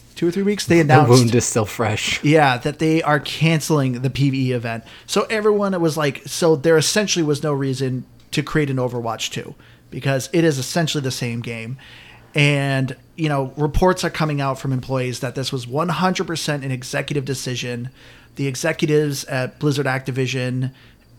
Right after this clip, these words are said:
Speaker 1: have been seeing the money they've been getting on their mobile app games, and they said, "Overwatch is costing too much money. We want it to be cheap and easy, and we just wanna rake in the money."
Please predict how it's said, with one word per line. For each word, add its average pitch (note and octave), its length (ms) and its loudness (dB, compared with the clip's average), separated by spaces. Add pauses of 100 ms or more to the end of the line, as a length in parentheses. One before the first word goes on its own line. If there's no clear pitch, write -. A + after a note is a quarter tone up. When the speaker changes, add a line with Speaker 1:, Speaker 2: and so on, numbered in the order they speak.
Speaker 1:
have C#3+ 140 0
been C#3+ 140 0
seeing G3 320 -2
the F#3 80 0
money E3 240 0
they've D3+ 140 -2
been D3 120 -2
getting C#3 360 -2 (100)
on B2+ 180 0
their A#2+ 120 -4
mobile D3+ 340 4
app C#3 180 -2
games, C#3 540 -4
and C3 160 -6
they B2 100 -4
said, B2 460 -4 (340)
"Overwatch F3 460 4
is D3+ 100 -6
costing C3+ 340 -2
too C#3+ 120 -4
much B2+ 220 -4
money. B2+ 420 -4 (380)
We D#3+ 120 6
want D#3+ 240 4
it - 120 -10
to C#3+ 160 0
be B2 500 -4 (300)
cheap - 420 0
and D3+ 120 4
easy, C3+ 540 2
and C3+ 100 -2
we C#3 100 0
just C3+ 200 -2
wanna A#2+ 260 -4
rake C#3+ 320 -2
in E3+ 120 2
the D#3 80 0
money." A#2+ 380 -4